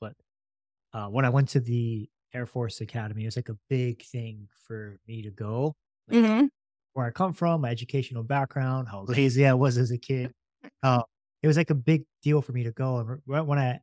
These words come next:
Speaker 1: the last day that I, I left, my dad had printed off, like, this thing about setting goals. And I
Speaker 2: Mm.
Speaker 1: just thought it was ridiculous 'cause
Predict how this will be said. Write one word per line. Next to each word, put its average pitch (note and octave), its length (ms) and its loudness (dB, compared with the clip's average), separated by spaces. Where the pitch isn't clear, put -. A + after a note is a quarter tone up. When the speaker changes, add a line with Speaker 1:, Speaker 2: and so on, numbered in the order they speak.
Speaker 1:
the B2+ 120 -2
last C3 340 0
day C3+ 160 0
that A#2+ 120 -6
I, G#2 280 -12
I A2 120 -10
left, A2+ 380 -6
my G#2+ 160 -8
dad G#2+ 260 -8
had G#2 200 -8
printed A#2 300 -6
off, G#2+ 320 -8
like, G#2 180 -14
this G#2 200 -12
thing G#2+ 200 -12
about G2+ 280 -14
setting G#2+ 340 -8
goals. - 520 -20
And A#3 300 2
I - 80 -4
Speaker 2:
Mm. - 40 -4
Speaker 1:
just - 140 -12
thought C#3+ 120 -8
it C3 40 -6
was A2 120 -8
ridiculous G#2+ 580 -6
'cause A2 240 -12